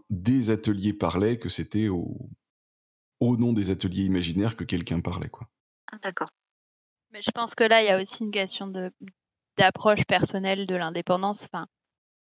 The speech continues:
Speaker 3: je pense que pour beaucoup d'auteurs, indépendant, ça veut dire, euh, indépendant des éditeurs et, et de cette contrainte-là, et pas forcément, euh, pas forcément tout seul dans son coin, comme le disait, euh, Romaric, quoi.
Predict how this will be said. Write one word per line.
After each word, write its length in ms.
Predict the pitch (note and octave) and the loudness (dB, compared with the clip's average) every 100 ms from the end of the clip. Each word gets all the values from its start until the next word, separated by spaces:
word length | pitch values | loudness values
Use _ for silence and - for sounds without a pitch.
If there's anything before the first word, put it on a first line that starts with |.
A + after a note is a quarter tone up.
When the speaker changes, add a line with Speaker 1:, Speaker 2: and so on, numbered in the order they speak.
| - | -16
Speaker 3:
je 80 | - | 0
pense 200 | G3 F#3+ | 0 2
que 80 | G#3 | 2
pour 260 | - F#3+ | 2 -2
beaucoup 240 | F#3+ - G3 | -2 -6 2
d'auteurs, 300 | G3+ G#3 G3+ | 6 6 4
indépendant, 480 | F3+ F3 F#3 F#3+ | 0 -2 -4 -2
ça 160 | G3 F#3+ | 0 0
veut 140 | F3+ | -2
dire, 220 | F3+ F#3+ F#3 | -2 -2 0
euh, 120 | F3 | 0
indépendant 600 | F#3+ F#3+ F#3+ - F#3+ F#3+ | -2 -2 -2 -2 0 0
des 460 | F#3 F#3 F3 E3+ F3+ - | -2 -6 -6 -8 -12 -14
éditeurs 680 | F3+ - - G3+ F#3+ F#3 F#3+ F#3 _ _ _ _ _ _ _ _ - | -12 -12 -2 0 2 0 -4 -12 _ _ _ _ _ _ _ _ -12
et, 100 | F#3+ _ _ _ | -12 _ _ _
et 120 | G3 | -10
de 140 | - F#3 | -8 -6
cette 240 | F3+ F3+ | -6 -6
contrainte-là, 580 | G3+ F#3 G3 F#3 G#3 G#3+ | -12 -10 -10 0 2 2
et 60 | |
pas 120 | F3+ F#3+ | 0 -6
forcément, 560 | F#3+ - F#3+ G3 G3 | -6 -12 -8 -6 -2
euh, 80 | F3 - _ _ _ _ _ _ _ _ _ | -4 -6 _ _ _ _ _ _ _ _ _
pas 120 | G#3 | 4
forcément 400 | A3 G#3 A3 A#3 | 4 0 0 0
tout 140 | A#3+ | -2
seul 180 | G#3+ A3+ | 4 4
dans 120 | G#3 | 4
son 180 | F3+ G3 | -2 -8
coin, 260 | F#3 G3+ G#3 | -6 -4 -4
comme 240 | G3 F#3 | -8 -10
le 140 | F#3 F3+ | -10 -10
disait, 400 | F#3 F3+ G3+ F#3+ | -12 -6 -4 -2
euh, 280 | F3 F3 F3 | -4 -6 -12
Romaric, 340 | F3 F#3 - _ | -14 -16 -18 _
quoi. 100 | - | -14